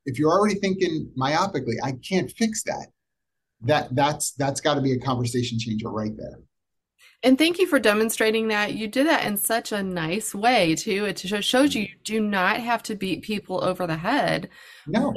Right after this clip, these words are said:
Speaker 2: with whatever feedback you're giving them. It can be very thoughtful and kind, but also very direct,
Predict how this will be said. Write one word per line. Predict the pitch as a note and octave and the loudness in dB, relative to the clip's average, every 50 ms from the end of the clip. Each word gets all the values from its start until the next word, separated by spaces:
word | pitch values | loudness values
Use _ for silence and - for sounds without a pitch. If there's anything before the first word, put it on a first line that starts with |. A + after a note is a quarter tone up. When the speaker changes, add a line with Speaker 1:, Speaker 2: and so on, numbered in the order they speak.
| - - | -6 -8
Speaker 2:
with | - - - _ | -10 -12 -16 _
whatever | G3 G#3+ A3+ - - - - G3+ A#3 C4 D#4 D4 C4 | 2 4 4 4 4 2 2 2 4 4 2 2 2
feedback | - - G3+ F#3+ F3+ D3+ F3+ E3+ E3 E3 - | 0 -4 -6 -6 -4 -2 -2 -2 -2 -2 -2
you're | F3+ F3+ | -4 -4
giving | F3 - - G3 G3 A#3 A3+ G3 E3 | -4 -4 -4 -4 -2 -2 -2 -2 -2
them. | D#3 C#2 C2+ - | 0 -2 -2 -2
It | - G#3+ G#3 | -2 -4 -2
can | - C4 C4+ C4 A3+ | 2 4 4 4 4
be | - G#3+ A#3+ B3 A3+ | 2 -2 -2 -2 -2
very | F3+ F3 E3+ E3+ F#3 G3+ G#3+ A3 A3+ A3+ G#3+ - - - - _ _ _ _ - | 0 2 2 2 2 2 0 0 -2 -2 -6 -8 -14 -20 -20 _ _ _ _ 2
thoughtful | F3+ F3 - - - A3 G#3+ G#3+ | 4 4 4 2 0 -2 0 0
and | A3 A3+ A#3 A3 | 0 -2 -4 -8
kind, | - - F#3 E3+ D#3+ D3+ D3+ D3+ D3+ D3 E3 G3 G#3 - _ _ _ _ _ _ _ _ _ _ _ - | -10 -8 -4 -2 0 0 0 0 0 0 -2 -2 -6 -10 _ _ _ _ _ _ _ _ _ _ _ 0
but | - G#3 G3 - | 2 2 4 4
also | - F#3 A3 C4 C#4 - - A3+ F#3+ F#3 F#3 F3+ E3+ D#3 | 4 4 4 4 4 2 2 2 4 4 4 2 2 0
very | F3 F#3 A3+ C4+ C#4 C4 | -2 0 2 2 2 0
direct, | A3 G3+ F#3+ G#3+ A#3+ B3 F3 D3+ - - - _ - - - - | 0 -4 -4 -2 -2 0 0 0 -2 -4 -10 _ -14 -14 -14 -14